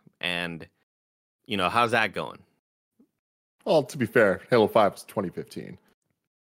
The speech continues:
Speaker 1: I mean, but it's not like it's a two thousand seven game that, you know, Halo two is or whatever, or, or, you know, you know what I mean? Like, it's not like it's this, I kn-, to, Halo two didn't come out two thousand seven,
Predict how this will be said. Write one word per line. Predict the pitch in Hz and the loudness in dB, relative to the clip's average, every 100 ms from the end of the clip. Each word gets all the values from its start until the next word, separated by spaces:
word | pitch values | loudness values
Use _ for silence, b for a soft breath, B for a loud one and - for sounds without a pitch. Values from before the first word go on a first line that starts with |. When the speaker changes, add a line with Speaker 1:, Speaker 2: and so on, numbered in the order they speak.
| _ _ _ _ _ _ _ _ | _ _ _ _ _ _ _ _
Speaker 1:
I | 127 | -4
mean, | 143 127 | -2 0
but | 143 | 2
it's | 135 - | 0 0
not | 147 | -2
like | 135 143 | -2 -6
it's | - | -8
a | |
two | - - 147 | -8 -6 -2
thousand | 131 120 110 | 0 0 -4
seven | 101 123 113 101 | -4 -4 -2 -2
game | 101 104 101 95 | -2 0 -4 -2
that, | 92 87 _ | 0 -2 _
you | - 95 | -8 -4
know, | 87 85 | -4 -4
Halo | 107 101 95 | -2 -2 -2
two | - 117 117 | -4 -6 -4
is | 101 82 | -4 -4
or | |
whatever, | 85 87 87 92 92 | -4 -2 -2 -2 -4
or, | 87 | -6
or, | 87 90 - | -8 -10 -12
you | - 98 | -10 -6
know, | 92 98 | -6 -6
you | 110 123 | -4 -2
know | |
what | 143 | -2
I | |
mean? | 143 143 | -2 0
Like, | 113 110 | 0 0
it's | - | -2
not | 151 127 | -2 0
like | 135 104 - b b | -2 -2 -14 b b
it's | 120 110 | -6 -4
this, | - 120 - - - | -2 -2 -2 -14 -8
I | 107 | -6
kn-, | 107 - | -6 -8
to, | 131 110 95 - - _ _ | -4 -4 -6 -18 -20 _ _
Halo | - 104 | -4 -2
two | 98 | -4
didn't | 90 87 | -8 -10
come | 90 | -10
out | 82 76 | -12 -12
two | |
thousand | - - | -18 -18
seven, | - | -20